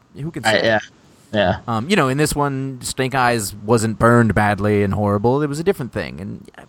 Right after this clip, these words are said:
Speaker 2: Right.
Speaker 1: who cares? You know, he was the badass guy in black whose face you didn't see, although he had lips, which is kind of
Speaker 2: The
Speaker 1: funny.
Speaker 2: th-, they were freaky. It was weird. I couldn't tell if it was, like, a rubber bodysuit or if it was cloth. I just don't understand why we'd, he would have lips in the mask. I just didn't get it. Anyway,
Speaker 1: Yeah.
Speaker 2: but,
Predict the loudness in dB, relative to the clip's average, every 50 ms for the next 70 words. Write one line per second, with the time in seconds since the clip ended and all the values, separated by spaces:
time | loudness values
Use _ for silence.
0 | _ -2 0 2 2 2 -2 -4 -8 -8 -8 -8 -8 -6 -6 -6 -6 -6 -6 -6
1 | -4 -2 -2 -2 0 0 0 2 4 4 6 6 6 4 2 2 2 2 2 2
2 | 2 0 0 0 0 0 -2 -4 -8 -8 -6 -6 -6 -6 -6 -8 -8 -8 -8 -8
3 | -8 -8 -6 -4 -4 -4 -2 -4 -4 -6 -8 -8 -8 -8 -8 -8 -8 -10 _ _
4 | -8 -8 -8 -8 -10 -16 -14 -16 -12 -6 -4 -2 -2 -2 -4 -8 -14 _ _ _
5 | _ _ -8 -4 -2 0 0 0 0 0 0 0 0 0 0 0 0 0 0 0
6 | 0 0 0 2 2 2 2 2 0 0 0 0 0 0 0 0 0 0 0 0
7 | 0 2 0 0 0 0 0 -2 0 0 -2 -2 0 -2 -2 0 0 0 0 0
8 | 0 0 0 0 0 0 0 0 0 0 0 0 0 0 -2 -2 -2 0 0 0
9 | 0 -2 0 0 -2 -2 0 0 0 -2 -2 -2 -2 0 0 0 0 0 0 0
10 | 0 0 0 0 0 0 0 0 0 0 0 0 0 0 -2 -2 0 0 0 2
11 | 2 2 0 0 0 0 0 0 0 0 0 0 0 0 0 0 0 -2 -2 -4
12 | -4 -2 0 0 0 -2 -4 -8 -12 -12 -12 -6 -2 -2 -2 -4